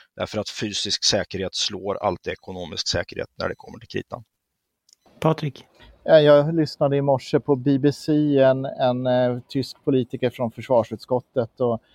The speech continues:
Speaker 3: han var, var mycket, mycket ångerfull, beklagande och konstaterade att man hade missat många chanser. Så att jag är helt övertygad om att du har ett Europa före det här datumet och ett annat Europa efter det här datumet. Och, eh,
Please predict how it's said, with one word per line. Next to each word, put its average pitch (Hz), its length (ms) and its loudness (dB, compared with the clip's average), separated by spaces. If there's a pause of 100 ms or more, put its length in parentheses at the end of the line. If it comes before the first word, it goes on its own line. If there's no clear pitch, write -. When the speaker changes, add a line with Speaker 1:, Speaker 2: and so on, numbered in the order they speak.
(360)
Speaker 3:
han 120 220 0
var, 117 320 4
var 117 300 0
mycket, 131 720 0
mycket 139 640 0
ångerfull, 131 720 0
beklagande 123 680 2
och 120 60 -6
konstaterade 123 460 0
att 110 100 -2
man 120 100 2
hade 120 160 2
missat 123 400 -6
många 117 280 -2
chanser. 117 680 -2 (840)
Så - 160 -2
att 127 160 2
jag 135 180 6
är 127 40 0
helt 143 400 0
övertygad 127 600 2
om 117 180 0
att - 300 -6 (520)
du 151 80 4
har 131 280 8
ett 127 200 4
Europa 135 580 2 (580)
före 147 540 8
det 139 140 4
här 131 160 6
datumet 120 580 2
och 120 100 2
ett 113 100 -2
annat 123 300 2
Europa 117 360 2
efter 131 320 -2
det 131 60 4
här 123 120 4
datumet. 131 600 -4
Och, - 260 -10
eh, 123 120 0